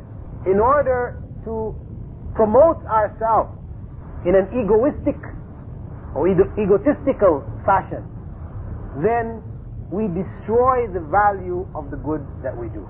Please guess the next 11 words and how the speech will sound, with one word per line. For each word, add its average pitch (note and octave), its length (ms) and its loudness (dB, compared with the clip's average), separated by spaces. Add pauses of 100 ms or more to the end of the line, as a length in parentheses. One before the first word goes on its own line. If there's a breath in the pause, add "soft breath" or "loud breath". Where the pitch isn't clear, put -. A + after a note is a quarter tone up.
(640)
If F#3+ 180 8
we A3 80 8
are A#3 260 6
able C#4 220 2
to A3+ 60 -4
keep C4 260 -4
in G#3+ 160 -2
mind G3+ 320 0 (800)
that D#3+ 160 0 (140)
charity A3 680 2
is G3+ 240 0